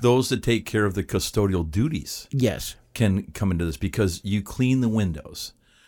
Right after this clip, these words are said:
Speaker 1: You've worked on them. And, and
Speaker 2: Mm-hmm.
Speaker 1: in this church, how many glass doors are there? There's
Speaker 2: Oh, man.
Speaker 1: Man, there's
Speaker 2: Well, I used to,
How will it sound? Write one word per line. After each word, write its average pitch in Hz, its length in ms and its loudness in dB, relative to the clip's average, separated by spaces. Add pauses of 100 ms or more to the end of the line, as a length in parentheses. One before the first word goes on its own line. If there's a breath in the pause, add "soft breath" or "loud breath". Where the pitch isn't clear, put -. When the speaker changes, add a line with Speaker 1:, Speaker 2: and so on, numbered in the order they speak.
(340)
Speaker 1:
You've 107 220 2
worked 113 260 4
on 90 140 2
them. 82 160 -2
And, 107 160 0
and 135 460 6
Speaker 2:
Mm-hmm. 113 140 -8
Speaker 1:
in 110 160 4
this 147 160 4
church, - 420 2
how 131 160 0
many 147 180 2
glass 101 460 0
doors 95 320 0
are 95 180 0
there? 71 140 -8
There's 95 340 -2
Speaker 2:
Oh, 123 140 6
man. 120 320 6
Speaker 1:
Man, 101 180 2
there's 98 300 -4 (960 soft breath)
Speaker 2:
Well, 127 140 4
I 107 80 4
used 139 300 4
to, 135 100 4